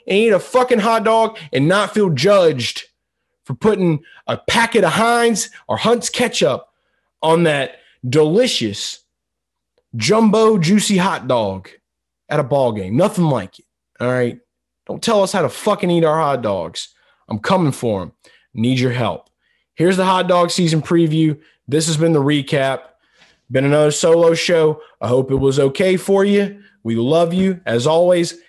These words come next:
hit us up in the Discord. You need a link to the Discord. Follow me. I'm literally everywhere at Garage Guy Chase. Follow Chef Boy at Chef Boy Ardeen. Follow Dale Tanhart at Dale Tanhart. It ain't hard to find us.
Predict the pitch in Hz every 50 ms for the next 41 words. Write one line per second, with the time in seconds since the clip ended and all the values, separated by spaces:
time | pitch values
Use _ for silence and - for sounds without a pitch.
0 | _ _ - 139 139 135 - - 143 135 143 131 127 123 127 147 165 160 - -
1 | - - 160 160 147 131 123 123 120 117 117 131 156 170 160 - 165 160 156 165
2 | 165 160 - - - 165 160 156 151 - - - 123 131 147 160 165 170 170 175
3 | 185 175 165 _ _ _ _ - 104 104 101 90 - - 113 131 127 127 120 110
4 | 101 - 107 117 127 139 151 151 156 170 170 175 175 170 - _ _ _ _ _
5 | - 104 110 110 110 120 123 131 143 139 - 156 151 151 147 - 117 92 90 90
6 | - - - _ _ _ _ - 120 117 120 120 - - 160 147 - - 160 160
7 | 170 165 143 135 131 - - 151 143 - - 151 143 135 135 135 151 160 165 160
8 | 151 - 131 117 110 104 101 113 143 151 147 147 147 - 175 160 151 156 160 156
9 | 147 - - 175 185 - 170 160 175 190 196 196 190 190 - - 185 190 170 165
10 | 175 160 143 107 - - _ _ _ _ _ _ _ - 135 165 196 185 160 135
11 | 147 156 151 165 165 151 - - 156 143 131 117 104 95 90 - - -